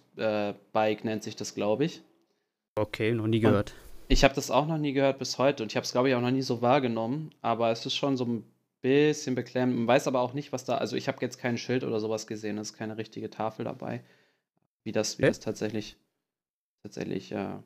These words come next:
Speaker 1: das tatsächlich hängt.
Speaker 2: Ja, ich find's ja immer am, am irgendwie traurigsten, wenn du so, so Fahrräder siehst oder so kleine Kreuze zwischen zwei Fahrbahnen und dann ist es irgendwie so ein junger Bengel von fünf Jahren, der da überfahren wurde oder so.
Speaker 1: Ja, da blame ich
Speaker 2: Ja.
Speaker 1: aber die Eltern.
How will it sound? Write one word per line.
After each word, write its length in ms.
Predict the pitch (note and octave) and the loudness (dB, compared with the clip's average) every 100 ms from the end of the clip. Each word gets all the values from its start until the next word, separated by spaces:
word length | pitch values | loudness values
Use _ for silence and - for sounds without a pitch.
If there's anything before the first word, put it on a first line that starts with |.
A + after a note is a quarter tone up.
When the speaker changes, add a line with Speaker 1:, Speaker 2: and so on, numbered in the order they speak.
| _ | _
Speaker 1:
das 120 | - | -8
tatsächlich 380 | G#2+ - F#2 F#2 | -8 -6 -8 -8
hängt. 220 | F#2+ - _ _ _ _ _ _ _ _ _ _ _ _ _ - | -8 -10 _ _ _ _ _ _ _ _ _ _ _ _ _ -8
Speaker 2:
Ja, 60 | - | -6
ich 100 | - | 2
find's 160 | C3+ | 4
ja 100 | C#3 | 6
immer 160 | C3+ C3 | 6 4
am, 200 | B2 A#2 | 2 -4
am 280 | A#2+ A#2 A#2 | -6 -6 -6
irgendwie 460 | A#2 A#2+ A#2 A2+ - - | -6 -4 -4 -6 -10 -10
traurigsten, 520 | - A#2+ B2 A2+ B2 | -2 -2 0 -4 -4
wenn 100 | A#2 | -4
du 120 | A#2 | -4
so, 220 | A2+ A2+ G#2+ | -6 -8 -8
so 200 | A#2 A2 | -10 -10
Fahrräder 480 | - B2 C3+ C3 | -4 0 2 4
siehst 220 | B2 B2+ - | 2 0 0
oder 140 | B2 | -2
so 100 | A2+ | -2
kleine 300 | - A#2 A#2 | -4 -4 -4
Kreuze 500 | - B2 A#2+ - A2+ - - - - | -4 -6 -6 -6 -8 -8 -20 -20 -14
zwischen 340 | - C3 A#2+ B2 | -4 -2 0 0
zwei 220 | A#2+ A#2 | 0 0
Fahrbahnen 540 | - A#2+ B2+ A#2 A#2 | 2 2 2 2 2
und 140 | A#2+ A2+ | 0 -2
dann 120 | A2 | 0
ist 120 | A2+ | 4
es 100 | B2 | 4
irgendwie 140 | A#2 A#2 | 4 2
so 100 | A2+ | 2
ein 60 | A2 | 4
junger 260 | B2 A#2 | 6 6
Bengel 260 | A2 A#2+ A#2 | 4 2 2
von 180 | A#2 A2 | 0 2
fünf 260 | B2 A2+ | 0 2
Jahren, 200 | A#2+ A2+ | 2 0
der 120 | A2+ G#2 | 0 -4
da 220 | G#2 G#2 | -4 -2
überfahren 480 | A#2 A2 - G#2+ G#2+ | -2 -2 0 -2 0
wurde 200 | G#2 G2+ | -2 -2
oder 200 | G#2 G2+ | -4 -6
so. 140 | G#2 G#2 - - - _ _ _ _ _ _ _ _ | -8 -10 -16 -20 -20 _ _ _ _ _ _ _ _
Speaker 1:
Ja, 80 | A#2 | 4
da 80 | A2+ | 4
blame 240 | A2 A#2 A2+ | 6 4 4
ich 60 | |
Speaker 2:
Ja. 60 | A2+ | 4
Speaker 1:
aber 80 | G#2+ | 4
die 80 | |
Eltern. 380 | - G#2 G#2+ G#2+ | 2 2 2 0